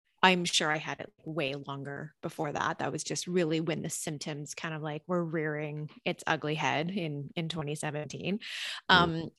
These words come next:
Speaker 1: and so, like, symptomatically, what was showing up for me was I was really tired and I couldn't sleep. And I, uh, like, my weight was fluctuating.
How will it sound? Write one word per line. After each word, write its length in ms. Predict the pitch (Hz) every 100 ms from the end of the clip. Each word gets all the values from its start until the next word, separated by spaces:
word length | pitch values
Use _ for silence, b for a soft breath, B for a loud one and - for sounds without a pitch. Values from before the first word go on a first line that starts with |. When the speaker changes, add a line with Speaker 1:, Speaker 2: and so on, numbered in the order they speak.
| -
Speaker 1:
and 180 | 175
so, 220 | 180 208 185
like, 160 | 175
symptomatically, 960 | - 220 196 175 165 156 180 - 185 180
what 140 | 160
was 80 | 190
showing 320 | - 165 160
up 160 | 156 -
for 120 | 170
me 320 | 160 156 156 - _ _ _ _ _ _ - -
was 580 | 185 175 170 165 165 - -
I 100 | 143
was 160 | 151 160
really 220 | 156 190
tired 540 | - 151 156 175 208 - _ -
and 340 | 156 156 147 160
I 60 |
couldn't 420 | 160 - 156 185
sleep. 500 | - - 151 165 - - B B B B B
And 540 | 190 180 170 165 165 165 -
I, 640 | 170 160 156 156 160 156 156 - _ _ _ _ _ _
uh, 60 | 104 104 -
like, 180 | 170 156
my 140 | 151
weight 280 | 160 226 -
was 200 | 214 -
fluctuating. 1080 | 214 208 - 190 180 175 175 170 165 165